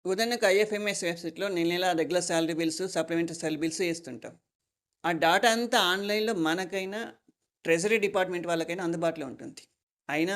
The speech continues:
మళ్ళీ బిల్లునంతా ప్రింట్ తీసి పంపాల్సి ఉంటుంది. బిల్లు వేస్తున్నటువంటి ఆ గవర్నమెంట్ ఆఫీస్ వివరాలు,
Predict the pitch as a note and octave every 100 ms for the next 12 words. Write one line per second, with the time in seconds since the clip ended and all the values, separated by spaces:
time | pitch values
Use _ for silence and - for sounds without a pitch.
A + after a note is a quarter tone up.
0 | F3+ D3+ D#3 F3+ D#3 D#3 E3+ F3 E3+ F3+
1 | G#3 F3 E3 F3 D#3+ - C#3+ C3+ C3+ D#3
2 | C3+ - - - _ _ _ _ - -
3 | E3+ A3 G#3+ G#3+ F3+ F3+ F3+ F3 D#3 D#3
4 | D#3+ E3 D3+ D#3 D3+ D#3 D3+ D3+ D#3+